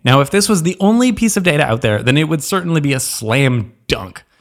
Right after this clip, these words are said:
But it's not. I'll be interested to see how this is incorporated into meta-analysis data in the future. Keep an eye out for potential guideline changes at some point.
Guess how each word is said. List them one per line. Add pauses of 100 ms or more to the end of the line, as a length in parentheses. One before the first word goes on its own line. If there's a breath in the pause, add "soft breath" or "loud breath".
(200)
But
it's
not.
I'll
be
interested
to
see
how
this
is
incorporated
into
meta-analysis
data
in
the
future. (300 soft breath)
Keep
an
eye
out
for
potential
guideline
changes (240)
at
some
point.